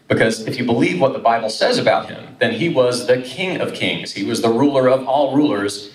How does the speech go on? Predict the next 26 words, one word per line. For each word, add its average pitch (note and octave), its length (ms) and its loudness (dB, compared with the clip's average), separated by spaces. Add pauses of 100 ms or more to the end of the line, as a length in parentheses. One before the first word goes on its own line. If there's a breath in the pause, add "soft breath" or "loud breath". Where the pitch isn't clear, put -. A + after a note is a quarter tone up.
(300 loud breath)
He - 80 2
was - 140 2
the A#2 60 -2
Son B2+ 260 0
of - 160 0
God. - 480 2 (920)
And G2+ 180 0
not - 280 0
just A3 280 2
that, F#2 320 0 (240)
but D3+ 180 2
also G3+ 460 2
this F3 240 0
other F3 240 2
title F#2 360 -2
that E2 160 -8
he G2 120 -12
had, - 340 -6 (300)
and D#2+ 120 -10
that A2 180 2
was A2 480 2 (120)
the - 60 -4
Messiah. - 600 0 (1300 loud breath)
Now, A2+ 260 2
the - 80 4
Messiah C3+ 680 2